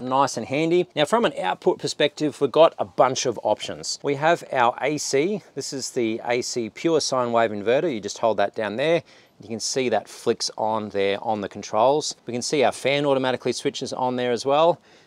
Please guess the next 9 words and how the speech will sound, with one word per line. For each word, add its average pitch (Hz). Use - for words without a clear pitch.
We 104
have 107
fan 123
sucking 113
in 127
on 113
this 143
side 156
and 104